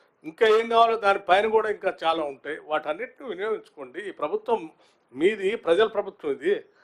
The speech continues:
ఇటువంటి దుర్మార్గుల చేతుల్లో పడి అనవసరంగా మ-, మ-, మీకు జరిగేటువంటి అభివృద్ధిని మీకు మీరే నష్టపరచుకోబాకండి.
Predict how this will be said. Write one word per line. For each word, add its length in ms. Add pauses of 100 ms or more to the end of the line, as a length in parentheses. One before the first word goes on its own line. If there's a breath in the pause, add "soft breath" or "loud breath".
(300 soft breath)
ఇటువంటి 380
దుర్మార్గుల 460 (100)
చేతుల్లో 300
పడి 200
అనవసరంగా 720 (400 soft breath)
మ-, 200
మ-, 160
మీకు 320
జరిగేటువంటి 540
అభివృద్ధిని 480
మీకు 320
మీరే 320 (200)
నష్టపరచుకోబాకండి. 800